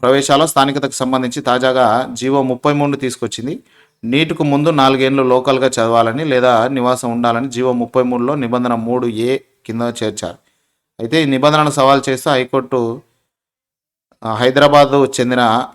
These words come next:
నాగ నరసింహ అభిరామ్ మరికొందరు హైకోర్టును ఆశ్రయించారు. ఈ పిటిషన్ విచారించిన హైకోర్టు స్టూడెంట్లకు అనుకూలంగా తీర్పిచ్చింది.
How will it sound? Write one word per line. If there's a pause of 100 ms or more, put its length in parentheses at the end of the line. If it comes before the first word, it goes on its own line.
(120)
నాగ (280)
నరసింహ
అభిరామ్
మరికొందరు
హైకోర్టును
ఆశ్రయించారు.
ఈ
పిటిషన్
విచారించిన
హైకోర్టు
స్టూడెంట్లకు
అనుకూలంగా
తీర్పిచ్చింది.